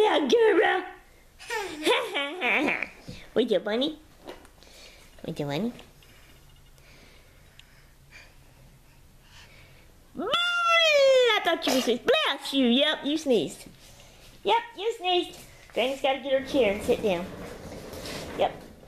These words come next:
Granny gotta get her chair and sit down. Uh-huh. So yeah, her ate and her drunk.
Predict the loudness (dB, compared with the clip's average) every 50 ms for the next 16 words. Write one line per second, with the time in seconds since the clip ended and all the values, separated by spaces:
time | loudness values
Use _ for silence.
0 | -20 -20 -20 -20 -20 -14 -8 -6 -4 -4 -4 -4 -4 -4 -4 -2 0 2 2 2
1 | 2 2 2 2 2 4 2 2 0 0 -2 -2 -2 -2 -2 -2 -4 -8 -12 -14
2 | -18 -20 -20 -20 -20 -20 -20 -20 -20 -20 -20 -20 -20 -20 -16 -10 -4 -4 -2 -2
3 | -4 -4 -6 -6 -8 -10 -14 -20 -20 _ -20 -20 -20 -20 -20 -20 -20 -20 -20 -20
4 | -10 -2 2 2 2 2 2 2 2 4 4 4 2 0 0 0 0 0 2 2
5 | 2 4 4 4 2 0 -2 -2 -2 -2 0 0 0 0 0 0 0 2 4 4
6 | 4 2 2 0 -2 -2 -4 -6 -10